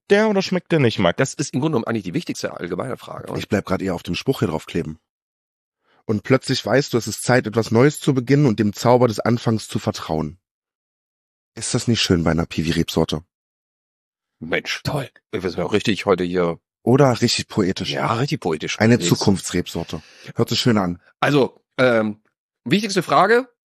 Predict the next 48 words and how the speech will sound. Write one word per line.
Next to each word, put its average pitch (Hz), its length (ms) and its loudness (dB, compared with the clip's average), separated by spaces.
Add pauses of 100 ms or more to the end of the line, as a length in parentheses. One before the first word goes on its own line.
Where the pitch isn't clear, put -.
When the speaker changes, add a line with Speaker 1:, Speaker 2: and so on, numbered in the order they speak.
(100)
Speaker 2:
Robin, 160 240 2
was 160 100 0
du 156 80 -2
gerade 139 160 4
gesagt 127 280 0
hast. - 260 -2
Schmeckt - 260 2
er 170 60 0
dir, 202 140 4
schmeckt 156 240 0
er 113 40 2
dir 117 60 2
nicht? - 220 -4 (920)
Speaker 1:
Ja, 85 80 -4
ich 92 140 -2
bin 127 140 0
kein 120 160 4
Maßstab, 95 560 2
ne? 98 100 -2
Das 95 140 -6
muss 101 160 -2
man, 98 320 2
äh, 85 280 2
wir 92 120 4
haben, 67 240 -4
haben 85 340 0
kurz - 200 -4
bevor 90 180 -2
wir 90 80 6
angefangen 101 340 -2
mit 101 120 0
dem - 40 -20
Podcast 104 380 -8
ja 95 80 -6
gesagt, 92 380 -4
ich 87 120 -8
sag 107 160 0
das - 160 -2
dann 101 100 -2
lieber 92 280 2
im 165 160 4
Podcast. - 600 0 (640)
Ich 135 160 0
kann 160 220 4
halt 143 200 4
Wein 135 180 4
hervorragend 131 800 2
trinken. 131 480 -2